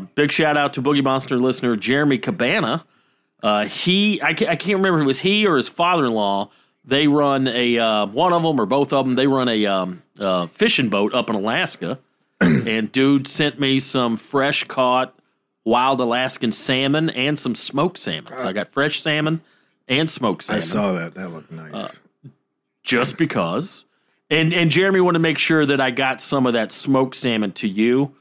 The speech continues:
Speaker 1: Um, so, yeah, that's probably not gonna happen, Jeremy, 'cause, you know,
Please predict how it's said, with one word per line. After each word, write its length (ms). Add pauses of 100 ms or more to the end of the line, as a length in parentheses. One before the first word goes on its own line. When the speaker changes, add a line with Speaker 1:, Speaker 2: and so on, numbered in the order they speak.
(380)
Speaker 1:
Um, 460 (840)
so, 220
yeah, 200
that's 180
probably 300
not 160
gonna 140
happen, 360
Jeremy, 400 (400)
'cause, 320
you 120
know, 180